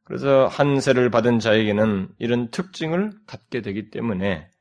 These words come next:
평안에 매는 줄로 성령이 하나 되-, 하나 되게 하신 것을 힘써 지킬 수 있고 지키지 않을 수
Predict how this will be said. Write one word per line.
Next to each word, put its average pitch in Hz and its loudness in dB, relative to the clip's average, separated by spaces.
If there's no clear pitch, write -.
평안에 165 6
매는 131 6
줄로 123 2
성령이 170 2
하나 143 2
되-, 120 -4
하나 143 2
되게 120 0
하신 113 -4
것을 160 -8
힘써 196 2
지킬 - -2
수 - -6
있고 226 -2
지키지 113 0
않을 98 2
수 160 -4